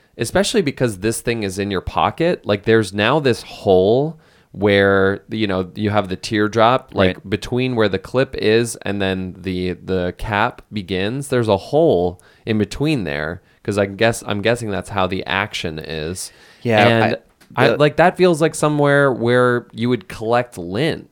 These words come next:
Speaker 1: and things because this thing is in your pocket all the time.
Speaker 2: Yeah, a few thoughts were, like, maybe it was easier to manufacture, but again, after looking at it, it doesn't, it doesn't really seem like it.
Speaker 1: Mm-mm.
Speaker 2: I mean, we're not,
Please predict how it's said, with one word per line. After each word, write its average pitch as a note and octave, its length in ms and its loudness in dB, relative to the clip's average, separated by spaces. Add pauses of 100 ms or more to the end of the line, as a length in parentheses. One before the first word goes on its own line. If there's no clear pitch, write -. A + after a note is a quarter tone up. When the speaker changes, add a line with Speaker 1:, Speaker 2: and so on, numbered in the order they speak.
Speaker 1:
and G2+ 220 -12
things G2 340 -12
because G2 240 -12
this G2 140 -16
thing G#2+ 180 -10
is G2 140 -8
in G2 80 -10
your F2 100 -12
pocket - 460 -4
all E2+ 160 -4
the E2 100 -14
time. D2+ 440 -8 (480)
Speaker 2:
Yeah, A2+ 220 0
a A2 60 0
few F3 240 -4
thoughts G#2+ 380 -2
were, A2 80 -2
like, F#2+ 240 -4
maybe G#2 340 -2
it F2 60 -4
was F#2+ 220 -4
easier G#2+ 280 -4
to F#2+ 60 -2
manufacture, F#2 720 -4
but A2+ 160 -8
again, G#2 380 -6
after G#2+ 240 -8
looking G#2+ 360 -8
at D#3 120 -6
it, E3 180 -10
it - 140 -16
doesn't, C3+ 300 -8 (280)
it - 500 -20
doesn't B2+ 160 -12
really C3+ 160 -6
seem G#2 380 -10
like G#3+ 240 -10
it. B3+ 160 -8 (380)
Speaker 1:
Mm-mm. C3+ 180 -16
Speaker 2:
I F#2+ 140 -14
mean, G#2 120 -2
we're A#2 120 0
not, G#2+ 260 0